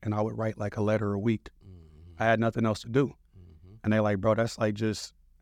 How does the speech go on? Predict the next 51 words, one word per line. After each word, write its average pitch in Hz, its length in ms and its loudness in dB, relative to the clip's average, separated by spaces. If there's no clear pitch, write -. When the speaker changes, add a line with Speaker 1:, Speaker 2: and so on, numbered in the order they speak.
Speaker 1:
full 135 220 0
court 135 240 0
shots. 156 340 0
You're 131 60 0
never 139 160 2
gonna 127 180 0
make 170 260 0
any." 117 140 0
I'm 110 120 0
like, 110 160 -2
"But 104 60 -4
what 117 180 0
if - 120 -4
one 117 120 0
of 104 80 -6
'em 107 80 -4
go 107 180 -2
in 120 120 4
one 101 160 -2
day?" - 120 -16
Speaker 2:
You 85 200 -8
want 104 240 0
to 107 40 0
hit. 110 260 -2
Speaker 1:
And 98 160 -6
one 113 140 2
of 110 120 2
'em 113 80 0
hit, 135 280 4
and 104 120 -2
this 98 100 -4
Speaker 2:
There 127 140 2
it - 40 4
Speaker 1:
dude 120 100 0
Speaker 2:
is. - 40 -10
Speaker 1:
came 117 220 4
in 113 100 2
and 110 60 2
was 107 120 -2
like, 104 140 -4
"I 110 80 -2
wanna 127 200 2
meet 120 160 0
this - 160 -6
young 113 180 0
man 113 220 2
that 104 80 -4
wrote 117 260 0
this 107 160 -12
to 104 140 -4
me." 101 120 -4